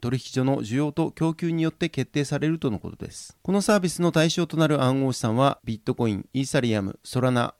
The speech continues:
アバランチ、ライトコイン、ビットコインキャッシュ、リップル、ドージコイン、ポルカドット、オーエムジーの十銘柄です。これら各銘柄について、記事化ものと次の現月の銘柄が取り扱いされるとのことです。また、すべての四半期先物は、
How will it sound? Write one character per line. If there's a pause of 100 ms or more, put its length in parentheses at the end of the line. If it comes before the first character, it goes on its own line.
ア
バ
ラ
ン
チ、
ラ
イ
ト
コ
イ
ン、
ビ
ッ
ト
コ
イ
ン
キ
ャ
ッ
シ
ュ、
リ
ッ (100)
プ
ル、
ド
ー
ジ
コ
イ
ン、
ポ
ル
カ
ド
ッ (100)
ト、
オ
ー
エ
ム
ジ
ー
の
十
銘
柄
で
す。
こ
れ
ら
各
銘
柄
に
つ
い
て、
記
事
化
も
の
と
次
の
現
月
の
銘
柄
が
取
り
扱
い
さ
れ
る
と
の
こ
と
で
す。
ま
た、
す
べ
て
の
四
半
期
先
物
は、